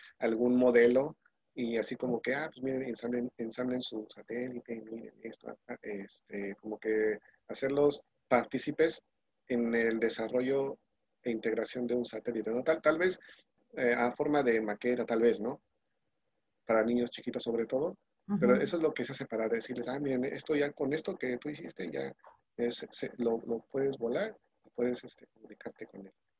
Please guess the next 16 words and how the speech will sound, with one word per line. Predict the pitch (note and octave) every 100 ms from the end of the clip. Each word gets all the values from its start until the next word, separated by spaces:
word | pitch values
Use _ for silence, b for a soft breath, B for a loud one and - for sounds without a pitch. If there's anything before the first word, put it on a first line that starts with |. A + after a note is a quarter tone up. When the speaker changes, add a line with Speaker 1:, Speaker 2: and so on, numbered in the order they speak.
| _ _ _ _ _ _ _ _
Speaker 2:
Muchísimas | A#3+ B3 C4 C#4 D4+ B3+
gracias | A3+ B3+ B3+ C#4 C#4+ A#3
y, | A3 G#3+
pues, | G3+ A3
esperamos | A#3 B3+ C4 E4
tener | D4 C4 C4
la |
oportunidad | C4+ B3 - G#3+ A3 A3+
también | A#3+ A#3 A3+
más | A3+ A3+
adelante | A3 G3+ G3 A3
de | A3
seguir | G3+ F#3+ G#3
platicando | G#3+ F#3+ - F#3+ G3+
contigo | F3+ E3+ - F#3+ G3+ G#3+
de | F#3+ F3 E3+